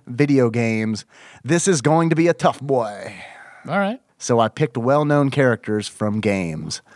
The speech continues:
Speaker 1: And he did, when, uh, when he sent it to me, he said that this was, I wanna, I wanna make sure I can quote him correctly.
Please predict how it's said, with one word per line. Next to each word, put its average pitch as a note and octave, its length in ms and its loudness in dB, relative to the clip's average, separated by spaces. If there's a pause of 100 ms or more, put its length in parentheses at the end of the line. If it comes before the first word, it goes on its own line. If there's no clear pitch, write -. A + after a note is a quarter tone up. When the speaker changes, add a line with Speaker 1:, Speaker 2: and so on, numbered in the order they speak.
(200)
Speaker 1:
And A#2 120 0
he C3 120 2
did, C3+ 320 0 (160)
when, B2+ 340 0
uh, A#2 360 2
when C3 180 0
he C3 80 2
sent D#3 180 0
it C3 100 -4
to B2+ 120 0
me, A#2+ 140 2
he A#2+ 120 2
said A#2 280 0
that G#2 100 -14
this A#2 200 -4
was, A2+ 320 2 (300)
I A2 100 -10
wanna, G#2+ 300 -4 (400)
I A#2 60 -2
wanna A#2 360 2
make A2+ 220 0
sure G#2+ 160 0
I F#2+ 60 0
can F#2 100 -4
quote F#2 240 0
him F2+ 140 -4
correctly. F#2+ 560 -2